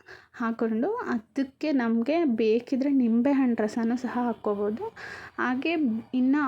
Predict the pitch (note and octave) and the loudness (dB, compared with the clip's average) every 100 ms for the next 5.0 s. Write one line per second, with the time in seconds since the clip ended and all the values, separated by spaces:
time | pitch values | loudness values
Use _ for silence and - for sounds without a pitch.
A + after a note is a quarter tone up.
0 | A3 A3 - - C#4+ A#3 - G3+ A3+ G#3 | 2 0 -2 -2 0 0 -2 -2 0 2
1 | C4 C#4+ C4+ B3+ C4+ C4 G3 - B3 G3 | 2 0 0 0 0 0 0 -2 -2 0
2 | C4+ C4+ G#3+ A#3+ D4+ B3+ A#3+ B3 A#3+ G#3+ | 2 2 2 2 2 4 4 2 2 2
3 | G#3 A3 A3 G#3 G#3+ A3 A3+ A3 F#3+ G3 | 2 0 0 -2 -2 -4 -2 0 0 0
4 | G3 A3 D#4 - A3 G3+ A#3+ A#3 A#3 B3+ | 0 0 -2 -2 -2 -2 -2 0 0 0